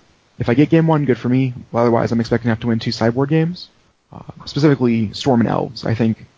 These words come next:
I think I said that those two decks are good matchups, but that's mostly because the sideboard I, I play for them is so strong.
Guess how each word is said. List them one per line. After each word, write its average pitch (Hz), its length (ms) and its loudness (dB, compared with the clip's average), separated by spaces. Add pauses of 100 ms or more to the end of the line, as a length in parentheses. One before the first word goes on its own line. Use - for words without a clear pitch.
I 123 60 0
think 135 140 2
I 120 80 2
said 151 160 2
that 143 100 4
those 139 100 0
two 135 120 0
decks 131 180 2
are 120 40 -2
good 113 120 -2
matchups, 110 380 -2
but 117 120 2
that's - 140 -12
mostly 120 280 -4
because 113 260 -4
the 110 80 -8
sideboard 113 580 0
I, 113 60 0
I 113 40 2
play 113 180 -2
for 113 120 -6
them 110 160 -2
is 107 80 -6
so 117 160 -4
strong. 110 420 -6